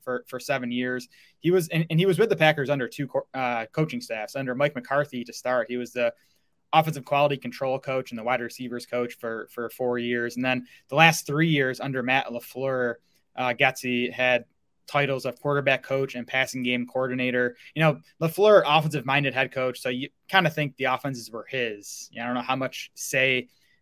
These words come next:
Getsy had, but it's just, just worth noting those Packers offenses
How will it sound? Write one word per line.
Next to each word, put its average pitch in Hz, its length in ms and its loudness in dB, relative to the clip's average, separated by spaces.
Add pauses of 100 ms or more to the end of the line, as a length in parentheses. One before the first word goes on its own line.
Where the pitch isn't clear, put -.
(100)
Getsy 143 400 2
had, 123 380 2
but 123 180 -2
it's 147 140 -6
just, 202 260 2
just 190 200 0
worth 175 160 4
noting 139 400 0
those 131 200 -2
Packers 139 380 -2
offenses 127 640 -4